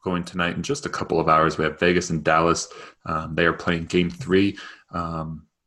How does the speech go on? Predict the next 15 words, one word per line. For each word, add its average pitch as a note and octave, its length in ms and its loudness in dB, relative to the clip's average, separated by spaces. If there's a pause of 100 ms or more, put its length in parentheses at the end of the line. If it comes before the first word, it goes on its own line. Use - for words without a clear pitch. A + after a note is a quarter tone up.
(140)
not A#2+ 200 -4
too - 180 2
much A#2+ 280 2
there. G#2+ 400 4
It's, - 580 -4
I G2 80 4
heard C3 220 4
some A#2 180 2
reports, - 520 0
uh, F#2 380 4
rumbling G2 460 0
that, E2+ 240 -2 (280)
you F#2 80 -6
know, D#2 280 -6 (160)
uh, E2 220 -4